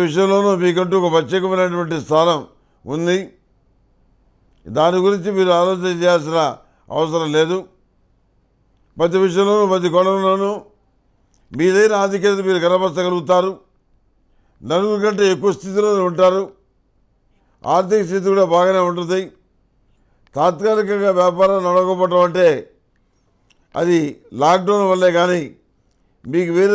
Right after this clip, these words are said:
రకమైనటువంటి బ్యాక్‌డౌన్ అంటూ ఏమీ లేదు. ఈ రాష్ట్రంలో జన్మించిన స్త్రీలు సీఈఓలు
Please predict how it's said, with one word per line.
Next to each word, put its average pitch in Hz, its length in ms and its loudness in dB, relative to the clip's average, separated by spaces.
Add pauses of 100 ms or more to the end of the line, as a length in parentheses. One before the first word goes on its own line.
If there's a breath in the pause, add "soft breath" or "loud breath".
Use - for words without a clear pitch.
రకమైనటువంటి 185 680 0 (460)
బ్యాక్‌డౌన్ 180 540 0
అంటూ 165 180 -4 (100)
ఏమీ 160 160 -4 (120)
లేదు. 139 200 -2 (2250)
ఈ 151 160 -4
రాష్ట్రంలో 185 340 2
జన్మించిన 190 440 0
స్త్రీలు 196 280 2 (1120)
సీఈఓలు 196 480 2